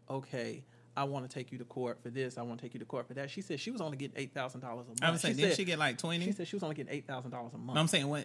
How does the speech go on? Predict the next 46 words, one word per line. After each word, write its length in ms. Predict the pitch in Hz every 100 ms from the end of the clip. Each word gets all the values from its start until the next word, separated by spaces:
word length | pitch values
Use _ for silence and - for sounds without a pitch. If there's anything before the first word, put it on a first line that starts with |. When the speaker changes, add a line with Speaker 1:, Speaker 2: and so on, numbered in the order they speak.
| -
Speaker 2:
like, 320 | 127 117 -
after 200 | 135 131
the 100 | 127
sh-, 100 | -
they 160 | - 135
went 220 | 135 -
to 40 |
court, 280 | 131 151 120 - - -
didn't 200 | 127 139
Speaker 1:
Yeah. 200 | 147 143
Speaker 2:
she 40 | 123
win? 200 | 139 120
Speaker 1:
And 140 | -
Speaker 2:
Like, 100 | 160
Speaker 1:
she 100 | -
Speaker 2:
don't 80 | -
she 80 | -
get, 60 | 185
Speaker 1:
said 60 | 156
Speaker 2:
like, 100 | 143
Speaker 1:
that 80 | 160
Speaker 2:
twenty 140 | 143
Speaker 1:
she 40 |
Speaker 2:
a 40 | 139
Speaker 1:
was 40 | 139
Speaker 2:
month? 120 | 147
Speaker 1:
like, 160 | 190
she 140 | 180 240
didn't 220 | 220 175
care 200 | - 202
about 220 | 170 135
the 60 | 131
money. 180 | 123 135
She 160 | -
said, 340 | 196 170 156 151
you 60 |
know, 80 | 156
Speaker 2:
That's 80 | 139
a 40 |
Speaker 1:
she 60 | 190
Speaker 2:
lot 80 | 185
of 40 | 190
Speaker 1:
didn't 60 | 151
Speaker 2:
fucking 140 | 185
Speaker 1:
care. 120 | 156 117
Speaker 2:
money. 280 | 120 120